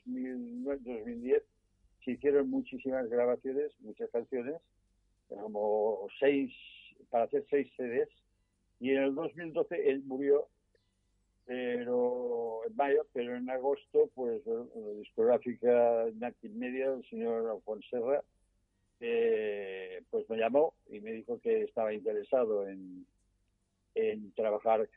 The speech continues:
eh, bueno, trabajase para él y tal, y, y, pues, bueno, yo le mandé los trabajos que teníamos hechos con, con Francesc Martí y algún otro compañero que, sí, muy de paso,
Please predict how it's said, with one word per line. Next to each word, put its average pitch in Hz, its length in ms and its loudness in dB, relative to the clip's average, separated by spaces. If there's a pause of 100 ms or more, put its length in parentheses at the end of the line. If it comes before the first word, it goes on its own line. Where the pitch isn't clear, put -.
(380)
eh, 101 60 -4 (360)
bueno, 113 300 2
trabajase 101 440 -2
para 123 360 6
él 156 140 4
y 139 40 -8
tal, 156 380 2
y, 107 240 -14
y, 95 760 -12
pues, 92 160 -8
bueno, 113 200 4
yo 101 200 2
le 95 280 -2
mandé 101 280 0
los 98 260 2
trabajos 107 440 6
que 107 60 -4
teníamos 107 420 -2
hechos 110 380 -4
con, 95 360 -2 (760)
con - 160 -4
Francesc 104 360 -2
Martí 101 300 -4
y 107 680 -2
algún 95 280 2
otro 107 220 2
compañero 104 540 -4
que, 92 260 -10 (420)
sí, 95 160 -8
muy 95 200 -6
de 92 120 -2
paso, 127 400 6